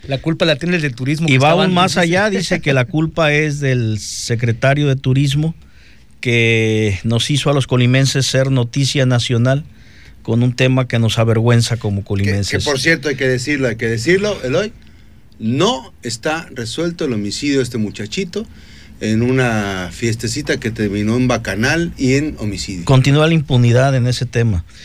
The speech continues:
Speaker 2: Y, y bueno, este, lo lamentable en las declaraciones del gobernador es que era su secretario, es decir, él estaba en funciones de gobernador.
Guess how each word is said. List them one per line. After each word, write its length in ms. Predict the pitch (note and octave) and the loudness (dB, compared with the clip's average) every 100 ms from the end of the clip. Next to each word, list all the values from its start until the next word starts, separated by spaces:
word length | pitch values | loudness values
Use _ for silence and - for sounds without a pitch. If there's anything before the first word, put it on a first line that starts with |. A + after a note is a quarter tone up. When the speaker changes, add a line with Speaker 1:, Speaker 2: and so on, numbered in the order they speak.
| - - - | -20 -12 -2
Speaker 2:
Y, 640 | B2 B2 B2 B2 B2 C#3 - | 2 4 4 4 2 0 0
y 100 | C#3+ | 0
bueno, 400 | D3+ G3 F#3+ E3 - | 2 2 0 -2 0
este, 920 | B2+ G#2 - C3 B2 A#2+ A#2+ G#2 G2 - - | 0 0 -2 2 4 4 4 2 -2 -12 -8
lo 240 | A#2 A#2+ B2+ | -2 0 2
lamentable 760 | B2+ C3+ C3+ E3 F3 F3 E3+ | 2 2 2 2 2 2 2
en 100 | D#3 | 0
las 140 | D3+ C#3+ | 0 -2
declaraciones 800 | C#3+ C#3+ C#3 - D#3+ D#3+ D#3 D3 | -2 0 0 0 -2 0 -2 -2
del 120 | D3 | -2
gobernador 580 | D3 D3 D3 D3+ D#3 D#3 | -2 -2 0 0 0 0
es 200 | C#3+ - | -2 -4
que 160 | C3 | -2
era 140 | B2 C3 | 0 -2
su 140 | - | -4
secretario, 560 | A#2+ A#2+ B2 G3 G3+ G#2 - - - - | -6 -2 0 2 2 0 -4 -20 -14 -4
es 160 | A#2+ | -2
decir, 440 | C3+ C3 D#3+ E3 - - | 0 0 2 0 -2 -4
él 280 | C#3 D3 D#3+ | 0 0 -2
estaba 420 | A#2 - C3+ D3 | -4 0 0 2
en 80 | C#3 | 2
funciones 520 | B2 A#2 B2+ C3+ B2+ | 0 0 2 2 2
de 80 | A#2+ | 0
gobernador. 640 | A2+ A2+ A2+ G#2+ G#2 F#2+ | 0 0 2 2 2 0